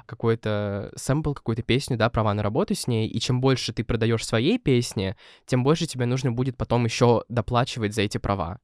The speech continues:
Грубо говоря, вот так это работает. То есть, не знаю, ты покупаешь там песню, грубо говоря, право на песню за пятнадцать долларов, ну, на то, на то время, допустим, да, делаешь свою песню, она становится суперпопулярной, и ты продаёшь очень-очень много копий, и тебе нужно будет там сверху этих пятнадцати долларов платить ещё там, не знаю,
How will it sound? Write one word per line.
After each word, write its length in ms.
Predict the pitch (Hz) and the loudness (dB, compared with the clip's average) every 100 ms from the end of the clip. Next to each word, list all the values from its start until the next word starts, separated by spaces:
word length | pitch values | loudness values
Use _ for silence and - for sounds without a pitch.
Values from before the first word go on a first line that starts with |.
| - | -10
Грубо 240 | 101 101 | -8 -4
говоря, 200 | 101 98 | -2 -2
вот 100 | 98 | 0
так 160 | 98 104 | -4 -4
это 100 | 110 | -6
работает. 480 | 95 87 90 90 - - - - | -6 -8 -8 -8 -10 -20 -20 -6
То 40 | |
есть, 100 | 110 | -2
не 60 | 113 | 2
знаю, 100 | 110 | 0
ты 60 | 107 | -2
покупаешь 420 | - - 110 101 | -8 -2 0 0
там 240 | - 95 107 - - _ | -2 -4 -6 -14 -20 _
песню, 340 | 107 104 - 104 | -2 -2 -4 -6
грубо 200 | 104 101 | -6 -4
говоря, 160 | 104 | -4
право 180 | 98 98 | -4 -4
на 60 | 98 | -4
песню 220 | 104 113 | -6 -6
за 80 | 110 | -6
пятнадцать 400 | 127 135 180 131 | -2 0 0 0
долларов, 280 | 110 95 90 | 0 -2 -2
ну, 80 | 117 | -2
на 100 | 95 | 0
то, 120 | 101 | -4
на 120 | - 107 | -2 -2
то 100 | 101 | -2
время, 260 | 101 92 | -2 -4
допустим, 400 | 92 - 101 - | -6 -8 -10 -8
да, 220 | 98 110 - - - | -6 -6 -8 -16 -4
делаешь 260 | 117 110 107 | -2 0 -2
свою 180 | - 185 | 0 2
песню, 300 | 160 135 120 | 2 0 0
она 80 | 113 | -2
становится 340 | - 113 - | 0 -2 -4
суперпопулярной, 880 | - - - - 120 190 214 131 117 - | -8 -8 -8 -4 0 2 2 2 0 0
и 480 | 117 117 113 113 107 | -2 0 0 0 -2
ты 60 | 117 | -2
продаёшь 340 | - 117 117 | 2 2 2
очень-очень 380 | 113 - 113 - | 0 0 -2 0
много 160 | 117 117 | -2 -2
копий, 300 | 117 202 185 | 2 2 2
и 120 | 131 - | 0 -2
тебе 240 | 120 143 | 0 2
нужно 280 | 135 123 123 | 0 -2 -4
будет 180 | 123 120 | -4 -2
там 120 | 113 | -4
сверху 340 | - 123 120 | 0 0 2
этих 200 | 98 117 | -2 -4
пятнадцати 440 | - - 185 220 135 | -6 0 0 0 0
долларов 340 | 123 117 113 | 2 2 0
платить 280 | - 117 151 | -2 -4 -2
ещё 180 | 139 123 | -4 -4
там, 140 | 117 | -2
не 60 | 113 | -2
знаю, 300 | 110 101 | 0 -2